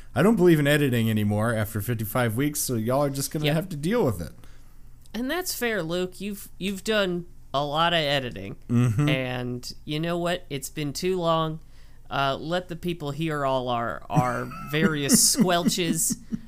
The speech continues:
Speaker 2: our coughs, our hacks, our, our, uh, our guttural, horrible noises.
Speaker 1: Mm-hmm. Just, just give it all to the people. That's what I say.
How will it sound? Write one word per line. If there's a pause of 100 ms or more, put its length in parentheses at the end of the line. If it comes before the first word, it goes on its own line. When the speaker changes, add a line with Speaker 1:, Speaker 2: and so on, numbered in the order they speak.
(160)
Speaker 2:
our
coughs,
our
hacks, (140)
our,
our,
uh,
our (140)
guttural,
horrible
noises.
Speaker 1:
Mm-hmm.
Just,
just
give
it
all
to
the
people.
That's
what
I
say.